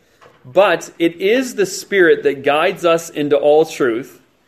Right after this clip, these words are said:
and the, therefore the Holy Spirit that leads us to believe that those truths are valuable, and in some cases worth separating over.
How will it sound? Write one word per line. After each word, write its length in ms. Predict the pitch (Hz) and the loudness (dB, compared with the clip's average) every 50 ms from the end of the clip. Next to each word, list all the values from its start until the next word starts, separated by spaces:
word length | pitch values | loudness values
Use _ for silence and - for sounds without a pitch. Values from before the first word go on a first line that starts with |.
| _ _ _ _ _ _ _ - | _ _ _ _ _ _ _ -4
and 160 | 156 160 160 | -4 0 2
the, 260 | 160 160 165 165 - - - | 4 2 2 0 -6 -16 -4
therefore 480 | 143 151 180 220 247 247 - 185 170 | 0 2 4 4 4 4 2 0 2
the 80 | 156 151 | 2 0
Holy 260 | 139 - 175 196 233 | 0 0 0 0 0
Spirit 380 | - - - 156 139 139 131 - | -2 -4 -2 0 0 0 2 2
that 240 | 151 143 - 151 | 2 0 0 -2
leads 320 | 139 127 156 180 214 208 233 | -4 -6 -6 -6 -4 -4 -4
us 140 | 233 226 - | -6 -4 -4
to 100 | 226 180 | -4 -4
believe 400 | 147 143 139 139 135 135 143 127 | -2 -2 -2 0 0 -2 0 0
that 220 | 135 127 127 135 | -2 -2 0 2
those 340 | 139 156 165 160 151 - - | 2 4 4 2 0 -4 -10
truths 800 | - - - - 233 262 233 165 135 127 143 151 160 - - - _ _ _ _ _ _ - | -16 -12 -8 -4 -2 0 0 0 0 -2 -4 -6 -8 -12 -18 -20 _ _ _ _ _ _ -2
are 140 | 143 143 | -2 -2
valuable, 720 | 143 131 - 156 160 185 202 196 170 135 - - 92 - - - _ _ _ _ _ _ _ _ _ _ _ _ _ _ - | 0 0 -2 -2 -2 0 0 -2 -2 -4 -6 -10 -12 -16 -18 -20 _ _ _ _ _ _ _ _ _ _ _ _ _ _ -10
and 80 | 147 | -8
in 60 | 156 160 | -6 -6
some 320 | 156 202 214 247 269 269 | -2 -2 -2 -2 -2 -2
cases 380 | 180 151 147 147 170 185 160 147 | -4 -2 -2 -4 -6 -8 -6 -2
worth 260 | 143 165 175 170 170 | 0 0 0 0 -2
separating 560 | - - 165 156 - 160 151 147 147 139 139 | -2 -2 -2 -2 0 0 2 2 2 0 0
over. 300 | 143 147 139 107 - - | -2 -2 -2 -4 -8 -14